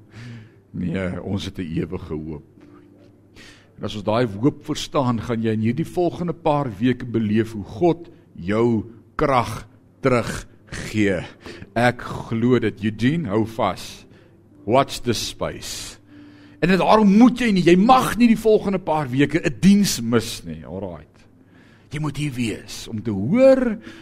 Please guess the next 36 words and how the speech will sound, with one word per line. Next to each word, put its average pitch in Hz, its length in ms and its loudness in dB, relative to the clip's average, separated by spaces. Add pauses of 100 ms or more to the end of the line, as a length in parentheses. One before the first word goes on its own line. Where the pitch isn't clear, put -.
(500)
wat 107 160 -8
is 120 100 -6
die 113 140 -4
vrug 139 340 -4
van 127 120 -6
hierdie 98 320 -4
hoop 95 280 -4
in - 120 -6
my - 100 -4
lewe. 147 400 -8
Want 143 160 -6
ek 165 200 0
wil 165 100 0
vir 143 160 2
jou - 20 2
sê, 147 220 -2
ek 135 140 0
kan 143 120 2
nie 147 80 2
sonder 127 400 0
dit 101 240 -2
nie 92 120 -4
en 95 100 -4
jy 104 240 0
ook 104 280 -2
nie. 87 200 -12 (1120)
En 117 60 0
die 113 100 0
vyand 214 320 2
het 160 80 2
vir 180 160 -6
te 185 80 2
lank 156 240 0
by 160 80 2
ons 143 160 -2
kom 139 160 -6